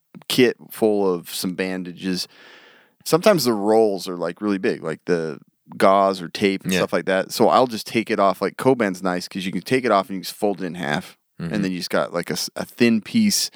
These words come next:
Speaker 1: of Coban or wrap
Speaker 2: Mm-hmm.
Speaker 1: in your backpack that isn't gonna take up any space. Um,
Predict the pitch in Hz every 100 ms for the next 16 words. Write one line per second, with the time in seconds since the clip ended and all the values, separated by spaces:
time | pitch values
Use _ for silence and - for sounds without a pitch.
0 | - _ _ - 104 92 85 - - 131
1 | 98 85 80 92 95 - 92 80 95 98
2 | 82 - _ - 87 87 - 107 92 90
3 | 85 - 92 78 92 87 85 78 - 76
4 | - 71 87 - - - - _ - -
5 | - _ _ _ _ - 117 113 104 95
6 | 87